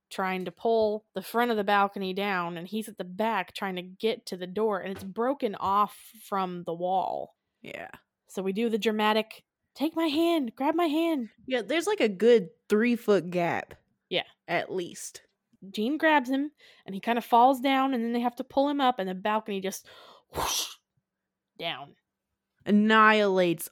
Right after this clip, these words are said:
Speaker 2: all of the chairs underneath of it. Like, they fucking fly up into the air. It was pretty, it was pretty, pretty sick looking.
Speaker 1: Yeah. Balcony crashes down, pull him up. That's what I said <laughs> in my notes.
Speaker 2: <laughs>
Speaker 1: Um, and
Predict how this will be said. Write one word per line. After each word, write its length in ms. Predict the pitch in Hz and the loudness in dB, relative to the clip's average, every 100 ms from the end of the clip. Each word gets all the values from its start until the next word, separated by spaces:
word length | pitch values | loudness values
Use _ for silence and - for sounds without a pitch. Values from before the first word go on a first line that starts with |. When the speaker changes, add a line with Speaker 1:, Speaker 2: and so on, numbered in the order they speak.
| - | 2
Speaker 2:
all 200 | 185 190 | 4 6
of 120 | 175 | 2
the 80 | 165 | -2
chairs 340 | - 175 175 160 | -2 0 0 -2
underneath 420 | 165 165 156 160 | -6 -6 -6 -6
of 120 | 156 | -2
it. 160 | 160 - | -2 -2
Like, 160 | 170 | -4
they 140 | 196 196 | -2 -2
fucking 380 | 220 196 170 160 | -2 -4 -6 -12
fly 440 | - 190 190 190 | -6 -2 0 0
up 220 | 190 190 | 0 0
into 220 | 190 185 | -2 -2
the 160 | 165 - | -4 -2
air. 260 | 175 190 196 | 2 2 2
It 60 | |
was 120 | 165 | 0
pretty, 320 | - 392 403 320 | 0 0 0 -2
it 140 | - | -2
was 120 | 339 | -4
pretty, 320 | 339 381 349 - | -4 -2 -2 -4
pretty 300 | - 285 254 | -2 0 0
sick 420 | - - 202 - | 0 -2 -2 -2
looking. 500 | 196 196 165 143 165 - _ _ _ _ | 0 2 2 -4 -6 -10 _ _ _ _
Speaker 1:
Yeah. 240 | - - - _ _ _ _ _ - | -8 -6 -8 _ _ _ _ _ -6
Balcony 320 | 220 220 202 | -6 -4 -6
crashes 340 | 220 202 196 | -4 -4 -6
down, 320 | 190 196 196 196 | -6 -4 -4 -6
pull 180 | - 208 | -6 -4
him 140 | 190 | -4
up. 160 | 190 185 - | -4 -6 -8
That's 160 | 196 | -8
what 100 | 190 | -6
I 60 | 185 | -8
said 200 | - 175 | -6 -8
<laughs> 120 | 220 | 0
in 100 | 233 | 0
my 120 | 185 | 2
notes. 440 | 190 175 - - - | -2 -4 -8 -16 -8
Speaker 2:
<laughs> 60 | - - - _ _ - | -8 -8 -16 _ _ -2
Speaker 1:
Um, 360 | 208 190 185 185 _ _ - - _ _ _ - | 2 2 -2 -8 _ _ -20 -20 _ _ _ -2
and 480 | 196 185 180 185 | 0 0 -2 -6